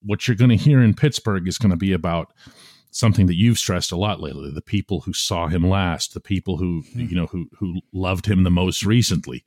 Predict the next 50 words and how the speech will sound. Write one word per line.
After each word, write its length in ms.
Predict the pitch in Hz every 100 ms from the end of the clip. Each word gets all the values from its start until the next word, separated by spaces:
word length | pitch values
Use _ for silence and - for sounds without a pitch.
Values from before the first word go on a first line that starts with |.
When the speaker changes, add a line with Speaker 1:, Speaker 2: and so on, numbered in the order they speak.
| -
Speaker 2:
Yeah. 360 | 110 113 123 107 - - _ _ _ -
Speaker 1:
Then 300 | 90 117 117
you 140 | 110
get 180 | 113 117
to 120 | -
New 160 | 107 98
Jersey 440 | 98 113 101 92
and 60 | 87
it's 160 | 87 -
a 60 |
different 400 | 78 95 107 85
dynamic. 560 | 82 85 80 85 85 76
Speaker 2:
That's 220 | - -
where 140 | 113 113
it 40 |
Speaker 1:
Then 60 | 95
you 160 | 95 131
get, 120 | 135 104
Speaker 2:
started. 120 | - - 95
Speaker 1:
then 180 | 101 104
you 120 | 104
get 240 | 92 107
to 400 | - 113 95 87
in 200 | 92 95
high 240 | 98 110 110
school, 380 | - - 92 82
and 120 | 90
the 40 |
stories 460 | - - 113 113 107
that 180 | 104 -
you're 100 | 92
gonna 180 | 101
hear 340 | 92 - 123 110 107
are 40 | 98
gonna 220 | 101 107
be 160 | 104
mostly 520 | 107 101 113 - 107 110
about 420 | 87 95 98 -
football 680 | - 139 - 117 104 98
and 160 | 87 80
fun 300 | - 107 104
stuff 340 | - 104 98
like 240 | 95 92 -
that. 300 | 98 92 87
And 120 | 85
that's, 340 | 117 139 - 101 64
you 100 | 65
know, 200 | 73 90 90 -
this 220 | 110 -
is, 320 | 113 92 -